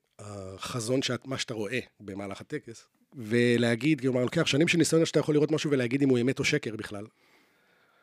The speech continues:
אז, אה, א', קטונתי, וב', אני מניח שהתשובה היא כל מקרה לגופו. אנחנו,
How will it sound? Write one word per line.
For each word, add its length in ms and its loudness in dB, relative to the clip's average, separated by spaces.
אז, 220 -8
אה, 640 -2
א', 160 -8
קטונתי, 640 -6
וב', 340 0
אני 100 0
מניח 280 2
שהתשובה 380 -2
היא 180 0
כל 220 6
מקרה 260 4
לגופו. 460 0
אנחנו, 600 0